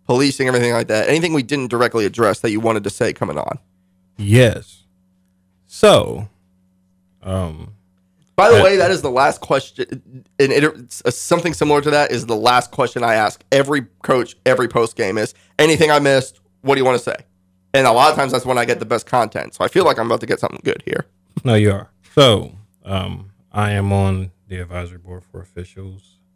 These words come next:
Speaker 2: and this, that, and all the other. And one thing that they ask is, obviously with shortage of officials, how do we get more officials out there?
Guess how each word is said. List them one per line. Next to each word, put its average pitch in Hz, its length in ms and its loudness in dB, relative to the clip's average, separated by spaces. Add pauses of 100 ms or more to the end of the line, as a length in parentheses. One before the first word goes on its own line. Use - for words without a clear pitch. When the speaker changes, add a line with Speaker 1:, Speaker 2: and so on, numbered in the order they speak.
(140)
Speaker 2:
and 87 460 -20 (460)
this, 95 200 -14
that, 90 180 -12
and 87 100 -18
all 92 100 -14
the 90 140 -10
other. 57 180 -16 (480)
And 104 140 2
one 123 160 4
thing 117 260 4
that 101 260 2
they 101 200 -2
ask 107 720 0 (280)
is, 87 600 -6 (1600)
obviously 107 380 2
with 98 160 2
shortage 98 280 -4
of 90 180 -4
officials, 95 560 -8 (100)
how 101 260 -2
do 98 180 -6
we 98 140 -6
get 98 280 -12 (260)
more 95 440 -4
officials - 600 -20 (1040)
out 151 240 -6
there? - 300 -12